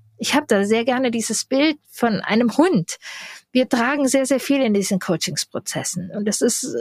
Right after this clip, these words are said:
da werden wir auch mal nass. Und das ist okay. Wir gehen ja in Beziehung. Das ist wichtig. Also dieses Bild, ein Hund geht ins Wasser rein und wird da auch nass. Und dann kommt er raus und schüttelt sich. Schüttelt sich ordentlich und kommt wieder in Form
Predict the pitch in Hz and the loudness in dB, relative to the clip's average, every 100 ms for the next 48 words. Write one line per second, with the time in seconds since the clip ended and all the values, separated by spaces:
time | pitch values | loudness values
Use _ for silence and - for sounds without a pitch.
0 | 156 220 226 262 294 254 190 233 220 214 | 0 0 2 2 2 0 0 0 2 0
1 | 262 - - 202 214 262 254 233 - 262 | 0 -4 -4 -2 0 0 -2 -2 0 2
2 | 233 220 254 262 214 208 - 277 247 208 | 2 2 0 2 0 0 0 0 2 0
3 | - 220 240 - - - - - - - | 0 0 0 -2 -6 -10 -10 -12 -10 -6
4 | 202 208 240 233 220 220 269 277 262 196 | 0 2 4 2 0 2 2 2 0 0
5 | 214 262 285 269 233 247 254 254 - 220 | 2 0 -2 -2 0 0 -2 -4 -2 0
6 | 208 - 160 185 233 - - - 208 277 | 0 2 2 0 -6 -14 -10 -2 0 2
7 | 285 233 277 - 254 214 240 - - - | 2 2 2 0 0 0 0 -4 -10 -14
8 | 233 196 247 277 277 254 233 202 214 247 | -12 -4 0 0 0 -2 0 2 2 2
9 | - - - 269 262 180 - 143 - - | -2 -4 0 2 2 0 -2 -6 -8 -8
10 | - - 320 320 - 220 - 214 254 302 | -2 2 2 2 0 -2 0 0 2 2
11 | 349 427 - - - - - - - _ | 0 0 -10 -14 -18 -18 -20 -20 -20 _
12 | - 196 - 294 294 285 262 - 240 247 | -2 -2 0 -2 0 2 2 0 0 2
13 | 220 311 | 2 0